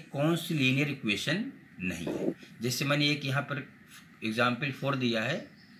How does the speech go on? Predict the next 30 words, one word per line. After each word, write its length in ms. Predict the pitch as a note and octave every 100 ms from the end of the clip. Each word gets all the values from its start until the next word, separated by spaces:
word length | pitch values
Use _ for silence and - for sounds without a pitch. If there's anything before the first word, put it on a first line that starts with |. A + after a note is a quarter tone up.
| - - - -
तो 60 | C3+
एग्जांपल 420 | A#2+ B2 B2+ D3+
फ़ोर 280 | C#3+ D3 D3+
से 120 | D#3
मिलता 280 | C3+ B2+ D3
जुलता 260 | C#3 B2+
है 80 | C#3+
कुछ, 280 | C#3 C3 - -
एग्जांपल 520 | A2 A2 A#2 A#2 C#3
फ़ाइव 340 | A#2+ A#2+ C3+ C3+
लिख 160 | A2 G#2+
रहा 100 | G2+
हूँ 320 | G2 A#2+ A#3 - - - - - - - - - - - - - - - - - - - - -
कि 260 | C3+ C3 - - - -
फ़ोर 340 | - D3+ E3
बाई 320 | C#3 C3 B2+
एक्स 300 | C3+ D#3 - - - - - - - - -
प्लस 240 | C3+ C3 -
थ्री 200 | - D3+ D#3
बाई 260 | C3+ B2
वाई 260 | A2 G2+ A2 B2+ - - - - - - - -
प्लस 260 | C#3 - -
फ़ाइव 320 | A2 A2+ B2+ -
इक्वल 320 | - - F#2
टू 220 | - A#2
ज़ीरो, 360 | F#2+ E2 D#2 D2+
उसी 180 | A#2+ -
से 140 | C#3+ C3+
मिलता 300 | C3 A#2+ F2
जुलता। 320 | D2+ -